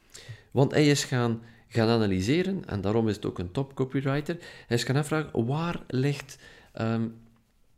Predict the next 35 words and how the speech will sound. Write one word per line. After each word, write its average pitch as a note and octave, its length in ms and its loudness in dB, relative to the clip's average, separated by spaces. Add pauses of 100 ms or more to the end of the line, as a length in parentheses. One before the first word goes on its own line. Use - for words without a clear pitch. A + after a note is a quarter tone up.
(360)
waar A2 220 0
ligt C#3 180 -2
die F#2+ 80 -8
student F#2+ 380 -2
van D#2 160 -10
wakker? - 440 -14 (560)
Bij G2+ 100 0
de F2+ 140 2
keuze A2+ 360 2
van F#2+ 260 0
een F2+ 260 -2
universiteit. F2 680 -4
En G2 140 -4
wat E2+ 160 0
blijkt? A3+ 360 -2 (360)
In, F#2+ 320 -2
eh, F2+ 300 -2
gans A#2+ 300 -2
de G#2 100 0
lijst A2+ 280 0
van G#2 120 -4
de F#2 100 -2
zaken G#2 340 -4
waar F#2 140 -4
hij F2+ 120 -4
wakker D#3 300 -4
van C3+ 100 0
ligt, B2+ 200 -2 (340)
wat G2+ 120 -2
staat D#3+ 280 0
er - 120 -6
op - 180 -4
nummer A2+ 340 2
één, F3+ 320 0 (240)
is: - 320 -2